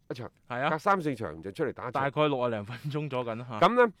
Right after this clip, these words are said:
Speaker 1: 就而家呢，好多時係一個何超搭張修維，
Speaker 2: 嗯。
Speaker 1: 又或者呢，就係，呃，呢一個鄭智
Speaker 2: 嗯。
Speaker 1: 就搭住徐新。
Speaker 2: 徐新係。
Speaker 1: 咁並且呢，就佢哋都經常會打到六七十分鐘嘅時候，兩個後腰就全部換晒。
Speaker 2: 一齊換晒，對位換。
Speaker 1: 啊，亦都會搭返個嚴鼎皓，
Speaker 2: 嗯。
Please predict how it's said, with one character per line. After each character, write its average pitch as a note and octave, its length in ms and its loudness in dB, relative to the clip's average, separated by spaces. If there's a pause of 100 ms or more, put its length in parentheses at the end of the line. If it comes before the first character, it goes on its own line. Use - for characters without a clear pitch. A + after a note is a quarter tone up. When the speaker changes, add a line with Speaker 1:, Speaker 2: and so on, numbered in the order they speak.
(120)
Speaker 1:
就 E3 140 4
而 B2+ 240 0
家 G#3 180 4
呢， G#3+ 140 4
好 D3 180 0
多 G3 160 2
時 G2 300 -6
係 G#2+ 140 -2
一 C3+ 160 0
個 B2+ 200 0
何 F#2 300 -4
超 E3+ 340 2
搭 B2 140 2
張 C#3+ 200 0
修 C3 220 -2
維， G#2+ 120 -6 (100)
Speaker 2:
嗯。 C3+ 380 -2
Speaker 1:
又 B2+ 140 2
或 C#3 140 4
者 C3 240 -2
呢， F3+ 180 4
就 B2+ 140 -4
係， G2+ 460 -2
呃， F#2+ 380 -2
呢 - 0 -
一 D3+ 280 2
個 G#2+ 240 2 (160)
鄭 A2+ 260 -2
智 A2 300 -8
Speaker 2:
嗯。 A#2+ 300 -4
Speaker 1:
就 A2+ 160 -2
搭 A2+ 140 0
住 G2+ 140 -12
徐 F#2 220 -8
新。 D3 140 2
Speaker 2:
徐 D#3 60 4
新 D3+ 140 2
係。 D3+ 260 0
Speaker 1:
咁 F#3+ 60 -6
並 D#3 180 2
且 C#3 120 0
呢， F3+ 140 2
就 D3 140 -2
佢 A#2+ 160 -4
哋 A#2+ 100 -4
都 F3+ 260 -8
經 A3+ 180 -6
常 B2+ 240 -2
會 A2 120 -10
打 C3+ 100 -2
到 D#3+ 80 2
六 B2 80 -2
七 E3+ 140 -4
十 C#3 80 2
分 D#3 180 -2
鐘 E3 120 -4
嘅 D#3 80 0
時 A#2 100 -4
候， F2 80 0
兩 F#2+ 180 0
個 B2 80 -2
後 A2 200 -4
腰 D3+ 160 -2
就 B2+ 120 0
全 F#2+ 180 -8
部 D#2+ 60 -4
換 G2 100 -2
晒。 A#2 120 -2
Speaker 2:
一 - 20 0
齊 F#2 80 0
換 B2 280 2
晒， B2 60 -4
對 D3 180 4
位 C3 180 2
換。 - 20 2
Speaker 1:
啊， A#2 140 4
亦 A2+ 160 -4
都 F#3 180 2
會 D#3+ 120 2
搭 C3+ 120 -2
返 D#3 220 2
個 C#3 80 0
嚴 E2 240 -10
鼎 A#2 180 -6
皓， G#2 240 -6
Speaker 2:
嗯。 B2 220 -6